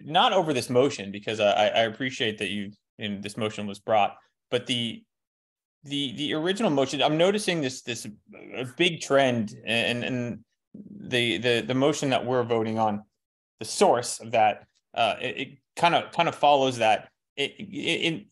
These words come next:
unless I'm not understanding, and that's quite possible, a lot of these motions, especially as it relates to homelessness, uh, i-, is, is it mandates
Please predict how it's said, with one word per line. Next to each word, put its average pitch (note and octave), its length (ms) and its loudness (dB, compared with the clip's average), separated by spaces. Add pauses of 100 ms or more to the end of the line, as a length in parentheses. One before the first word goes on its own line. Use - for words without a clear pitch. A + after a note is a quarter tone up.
(160)
unless G3 360 2
I'm A3 140 4
not G3+ 140 6
understanding, C3 580 2
and A#2 80 -4
that's A2 160 -2
quite C#3+ 240 2
possible, A2+ 560 0 (500)
a D3 60 2
lot D#3 220 4
of A3+ 60 4
these E3 160 2
motions, C3+ 420 2
especially C#3+ 400 -2
as C3 100 -6
it A2+ 60 -8
relates B2 300 -2
to A#2+ 100 -2
homelessness, A#2+ 800 -2 (320)
uh, A#2 260 6
i-, - 160 -8
is, B2+ 720 -6
is C3 420 -4 (800)
it E3 180 -2
mandates F#3+ 640 2